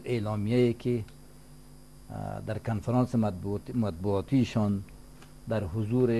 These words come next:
وزیر خارجه امریکا از مواد اعلامیه داشتن، باز هم رو در روی هم می‌نشینن، روی مواد بحث می‌کنن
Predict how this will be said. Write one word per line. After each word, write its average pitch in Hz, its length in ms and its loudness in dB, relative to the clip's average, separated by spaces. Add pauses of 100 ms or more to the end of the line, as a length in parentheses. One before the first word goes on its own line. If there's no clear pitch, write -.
وزیر 107 520 2
خارجه 101 720 0 (960)
امریکا 110 840 4 (840)
از 117 280 0
مواد 113 760 8 (1120)
اعلامیه 107 500 4
داشتن، 131 600 2 (600)
باز 131 260 10
هم 113 440 4 (880)
رو 120 420 4 (340)
در 113 100 2
روی 120 260 4
هم 113 240 2
می‌نشینن، 127 760 4 (640)
روی 110 280 2
مواد 110 520 6
بحث 127 300 4
می‌کنن 117 580 0